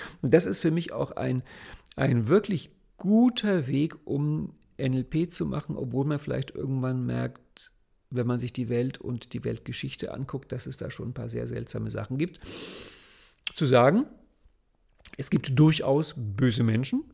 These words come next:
quasi eher so als theoretisches Konstrukt, Konstrukt, der Mensch ist zum Bösen fähig, aber ich behandle alle Menschen so, als ob sie gut wären,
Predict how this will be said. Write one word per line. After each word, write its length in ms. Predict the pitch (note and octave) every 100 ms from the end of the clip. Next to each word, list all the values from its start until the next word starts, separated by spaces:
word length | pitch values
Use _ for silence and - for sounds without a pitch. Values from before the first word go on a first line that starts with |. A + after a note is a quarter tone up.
| -
quasi 360 | - - - -
eher 120 | B2
so 160 | B2+
als 220 | G#2 A#2 - D3
theoretisches 760 | D3 B2+ A2+ C#3 D#3+ C#3+ C#3
Konstrukt, 640 | - A#2+ D3 F3+ - - -
Konstrukt, 420 | A#2+ - E3 -
der 80 | G#2+
Mensch 200 | A2+ -
ist 160 | -
zum 160 | - G#2+
Bösen 260 | G#2+ G#2+
fähig, 340 | G#2 - F3 - -
aber 640 | D3+ E3+ F3 F3+ A#3+ - - - -
ich 280 | F#3+ F#3+ -
behandle 760 | A#2 G#2+ D3 D3+ F3 E3 E3 -
alle 260 | - C3 C#3+
Menschen 460 | B2+ A#2+ - C3 A#2+
so, 320 | A2 G2+ G#2 - - - - _
als 420 | - C3 C3 - _ _
ob 180 | - -
sie 220 | - - -
gut 380 | E3 G3 C#3+
wären, 520 | C3 D3+ F#3 G#3+ C#4